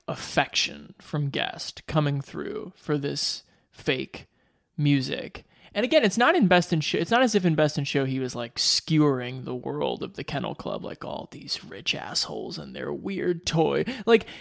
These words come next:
but he also didn't feel the need to embrace it, 'cause it was just sort of distant and weird. And in this one, I think sort of the curious thing is, like, you get the hotel room sex jokes, and then the last half an hour of the movie is just, like,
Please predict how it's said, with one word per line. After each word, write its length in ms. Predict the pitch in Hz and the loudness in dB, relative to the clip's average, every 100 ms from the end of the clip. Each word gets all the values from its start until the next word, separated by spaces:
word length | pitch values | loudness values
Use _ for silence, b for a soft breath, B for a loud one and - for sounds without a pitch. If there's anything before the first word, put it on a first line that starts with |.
| B - 185 175 - - | B -12 -8 -8 -8 4
but 100 | 269 | 6
he 80 | 285 | 8
also 260 | 302 294 262 | 4 2 2
didn't 400 | 240 190 180 - | 2 0 -6 2
feel 200 | 208 175 | 4 6
the 100 | 170 | 6
need 180 | 170 165 | 4 4
to 120 | 151 | 4
embrace 520 | 139 131 156 147 - | 2 4 4 4 0
it, 260 | 85 - - b b | -4 -8 -14 b b
'cause 180 | 190 170 | 10 12
it 100 | 180 | 10
was 180 | 170 143 | 8 6
just 280 | 185 175 - | 6 6 6
sort 220 | 170 147 | 6 4
of 180 | 131 - | 2 0
distant 420 | 147 - 135 - | 0 2 -2 -2
and 180 | 127 117 | -6 -2
weird. 380 | 127 101 - - | -2 -2 -4 2
And 140 | 151 | 4
in 120 | 151 | 6
this 180 | 180 - | 6 6
one, 240 | 160 139 127 | 4 4 2
I 100 | 143 | 0
think 240 | 151 139 147 | 0 -2 0
sort 160 | 147 139 | 0 0
of 60 | |
the 80 | 139 | -2
curious 400 | - 143 131 135 | 0 2 2 -2
thing 200 | 147 131 | -6 -6
is, 120 | 127 | -6
like, 160 | 123 127 | -6 -6
you 120 | 131 | -6
get 240 | 131 180 - | -4 -4 -4
the 100 | 127 | -6
hotel 440 | 143 135 - 131 | -2 -2 -2 -4
room 260 | 127 123 - | -4 -6 -8
sex 340 | - 131 131 - | -6 -6 -6 -4
jokes, 460 | 135 104 - - B B B | -4 -4 -6 -10 B B B
and 120 | 151 | 6
then 300 | 147 143 139 - | 6 6 0 -2
the 100 | 139 | 0
last 360 | 127 131 131 | 0 -2 -4
half 240 | - 131 135 | -2 -2 -2
an 80 | 131 | -2
hour 180 | 131 | -2
of 80 | 135 | -2
the 60 | 127 | -4
movie 280 | 131 123 123 | -4 -4 -4
is 140 | 123 | -4
just, 240 | 151 131 | -6 -4
like, 280 | 127 - - | -2 -2 -4